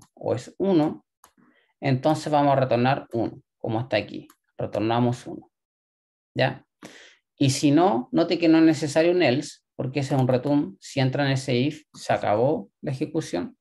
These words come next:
Y si no, va a continuar hacia abajo y vamos a retornar N por factorial de N menos uno. ¿Ya? Como dice acá, N por factorial de N menos uno.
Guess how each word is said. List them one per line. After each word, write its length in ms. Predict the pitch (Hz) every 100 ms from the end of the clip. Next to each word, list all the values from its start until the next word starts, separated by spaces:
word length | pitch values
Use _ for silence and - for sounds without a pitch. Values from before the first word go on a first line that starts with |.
| _ _ _ - _ _ _ _ _ _ _
Y 120 | - 139
si 160 | 151
no, 180 | 151 170
va 120 | 175
a 40 | 165
continuar 420 | 139 123 131 147
hacia 220 | 160 185
abajo 500 | 180 175 - 170 175 _ _ _ _ -
y 120 | 135
vamos 280 | 147 151 147
a 40 |
retornar 500 | 135 123 110 104 - _ _ _
N 380 | - 165 185 185
por 480 | 180 170 175 202 - _ _ _ _ _ _ _
factorial 800 | _ - 185 - 180 151 156 -
de 100 | 135 139
N 140 | 135
menos 360 | 131 117 120 -
uno. 260 | - 131 - _ _ _
¿Ya? 280 | - - - _ _ _ _ _ _ _
Como 220 | 143 135
dice 180 | 139 -
acá, 300 | - - - _ _ _ _ -
N 280 | 165 175 170
por 280 | 151 160
factorial 540 | - 143 - 123 131 127
de 80 | 127
N 160 | 120
menos 340 | 110 92 -
uno. 80 | -